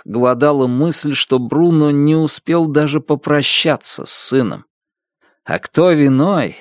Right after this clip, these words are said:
так это Уотсон и ей подобные шакалы, которым лишь бы стащить у других кусок пожирнее. Такова их жадная душонка. Как ей вообще живётся в такой роскоши, когда отец разлучён с сыном?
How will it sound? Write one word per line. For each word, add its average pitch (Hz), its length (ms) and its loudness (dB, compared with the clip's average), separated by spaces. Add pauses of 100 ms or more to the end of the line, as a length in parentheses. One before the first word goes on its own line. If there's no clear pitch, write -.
(160)
так 131 220 -2
это 147 200 0
Уотсон 170 600 2
и 113 60 -4
ей 165 260 2
подобные 165 680 -2
шакалы, 151 760 -2 (320)
которым - 360 0
лишь 190 200 2
бы 202 120 2
стащить - 580 -2
у 185 60 2
других 170 420 0
кусок - 680 0
пожирнее. 131 800 0 (340)
Такова 165 640 0
их 123 220 -2
жадная 127 540 0
душонка. 127 800 -2 (880)
Как 220 260 -4
ей 233 140 4
вообще 226 480 2
живётся 127 560 0
в - 60 -14
такой 139 340 0
роскоши, - 500 -2
когда 143 360 0
отец 104 420 -2
разлучён 131 640 -2
с - 60 0
сыном? - 520 -2